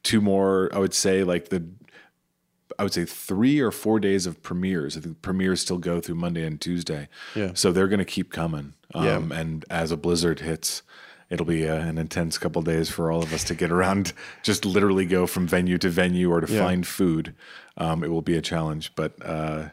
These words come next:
Speaker 1: I'm excited. This, you know,
Speaker 2: Yeah.
Speaker 1: a lot, lot to come.
Speaker 2: Yeah. So far, we haven't keeled over. So you will have more podcasts,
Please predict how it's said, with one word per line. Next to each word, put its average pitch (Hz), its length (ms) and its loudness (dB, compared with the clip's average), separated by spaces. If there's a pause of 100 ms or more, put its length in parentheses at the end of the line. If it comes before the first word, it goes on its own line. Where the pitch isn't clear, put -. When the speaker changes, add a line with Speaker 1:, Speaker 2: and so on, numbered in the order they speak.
(360)
Speaker 1:
I'm 95 100 -2
excited. 156 460 -2
This, 104 220 -6
you 104 100 -6
know, 123 280 -6
Speaker 2:
Yeah. 143 280 4
Speaker 1:
a - 20 0
lot, 98 180 -4
lot - 140 -4
to - 60 -14
come. 101 340 -8
Speaker 2:
Yeah. 120 220 2
So 123 240 2
far, 123 360 4
we 110 140 2
haven't 101 360 0
keeled 98 340 2
over. 90 400 -2 (480)
So 95 340 2
you 95 260 2
will 101 140 4
have 104 260 4
more 101 160 4
podcasts, 95 880 0